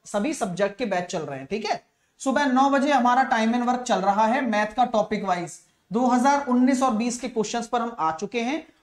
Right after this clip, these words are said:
उससे पहले हमने बहुत सारे क्वेश्चन किए हैं और हर एक चीज को मैं बहुत अच्छे से क्लियर करता हूं, ये मेरा काम है। पढ़ना आपका काम है,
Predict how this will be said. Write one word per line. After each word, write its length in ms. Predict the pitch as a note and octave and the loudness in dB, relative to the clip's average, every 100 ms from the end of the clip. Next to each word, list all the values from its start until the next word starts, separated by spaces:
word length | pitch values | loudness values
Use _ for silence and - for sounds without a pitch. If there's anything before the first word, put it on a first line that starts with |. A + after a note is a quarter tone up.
| - | -8
उससे 260 | A3 - | -6 -6
पहले 360 | C4+ A3+ G#3 C4 | -2 0 2 2
हमने 240 | A3+ A#3+ | 0 -2
बहुत 380 | B3 F#3+ A3 - | -2 0 -2 0
सारे 220 | A#3 A3 | 2 2
क्वेश्चन 360 | C4 A3+ - G#3+ | 2 -2 -4 -6
किए 240 | G3+ G3+ | -4 -4
हैं 260 | G3+ B3 D4+ _ - | -2 -4 -8 _ 0
और 120 | A#3 | 0
हर 280 | F3 A3+ C#4 C4 | 2 0 0 -4
एक 180 | C4+ - | -6 -6
चीज 200 | A#3+ A#3 | -6 -4
को 120 | C4+ | -4
मैं 160 | C4+ G#3+ | -2 0
बहुत 180 | G#3+ | 0
अच्छे 260 | G#3+ - C4+ | -2 -4 -6
से 140 | C4 | -6
क्लियर 280 | B3+ A3 A3 | -4 -2 -2
करता 280 | G#3+ F#3+ G#3+ | -2 -4 -2
हूं, 120 | A#3+ | 0
ये 120 | D4+ | 0
मेरा 200 | C4+ B3+ | 2 2
काम 360 | B3+ A3+ G3 F#3+ | 2 2 2 0
है। 140 | C#3+ - _ _ - | -8 -14 _ _ 2
पढ़ना 260 | G#3 A#3+ | 4 4
आपका 340 | D4 B3 - C4+ | 4 2 2 2
काम 320 | C4+ C#4 C#4 | 4 2 2
है, 200 | D4 | -2